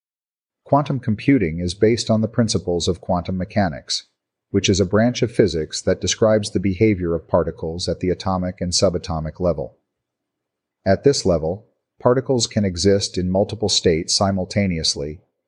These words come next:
thanks to a property called superposition.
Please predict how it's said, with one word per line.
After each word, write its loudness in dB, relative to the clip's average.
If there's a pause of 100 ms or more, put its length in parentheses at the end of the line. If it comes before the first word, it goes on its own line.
(140)
thanks 2
to 2
a 2
property -2
called -6
superposition. -2